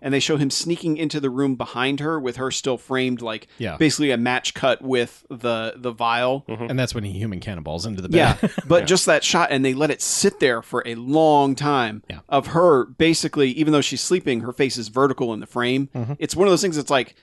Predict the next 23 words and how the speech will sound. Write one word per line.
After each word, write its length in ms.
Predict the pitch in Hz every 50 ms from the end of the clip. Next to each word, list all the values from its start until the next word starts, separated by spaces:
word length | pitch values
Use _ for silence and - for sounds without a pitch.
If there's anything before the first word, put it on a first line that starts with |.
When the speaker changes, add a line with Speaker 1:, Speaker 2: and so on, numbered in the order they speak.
| _ _ _ _ _ -
Speaker 1:
that's 240 | - - - -
a 80 | 135 131 139 _
really 300 | - 180 196 - - 131
good 220 | 117 - 131 123 -
shot. 440 | - 139 135 135 123 113 - _ _ _ _
Speaker 2:
Yep. 160 | - 107 - _ _ _ _ _
Speaker 1:
And 400 | - 151 147 147 143 143 139 135 - _ _ _ _ _ _ _ _ _ _ _ _ _
there's 280 | 160 160 156 147 -
all 200 | - 156 151 170
these 220 | 175 170 156 120 131
little 380 | 139 160 165 165 156 151 143
small 520 | - - - - - 156 156 156 156 151 143
things 420 | - - 170 170 175 160 135 - -
in 220 | - 120 117 113 113
there 400 | 113 113 113 107 107 104 107 - _ _ _ _ _ _ _ _ _ _ _ -
that 280 | 135 123 175 220 - 143
work. 300 | 139 143 127 - 139 -
You 80 | 131
know, 160 | 123 117 113
the, 160 | 107 117 120 -
the 200 | 123 123 131 120
whole, 260 | 123 131 127 127 123
the, 420 | 117 120 123 117 117 117 113 113